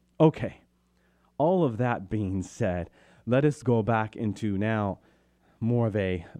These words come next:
biblical commentary to verses seven to eleven and what John wants us to see. Here, John tells us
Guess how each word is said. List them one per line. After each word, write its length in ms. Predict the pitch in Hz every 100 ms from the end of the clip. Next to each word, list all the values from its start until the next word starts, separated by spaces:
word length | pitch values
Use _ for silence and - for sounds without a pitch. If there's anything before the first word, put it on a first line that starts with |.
| 110
biblical 380 | 127 117 117 104
commentary 760 | 127 127 127 117 113 101 95
to 420 | - 110 95 87 - _ _ -
verses 440 | 110 107 98 92 -
seven 400 | - 113 104 98
to 160 | 98
eleven 460 | 87 95 104 78 76 _ _ _ _ _ _ _ _ _ _ _ _
and 120 | 110 107
what 180 | 110
John 380 | 87 104 107 107
wants 320 | 101 95 95
us 140 | 92 -
to 100 | 92
see. 400 | - 117 95 80
Here, 380 | 107 143 113 - _ _ _ _ _ _ 107
John 400 | 110 143 143 127
tells 560 | - 113 147 160 117
us 240 | 120 117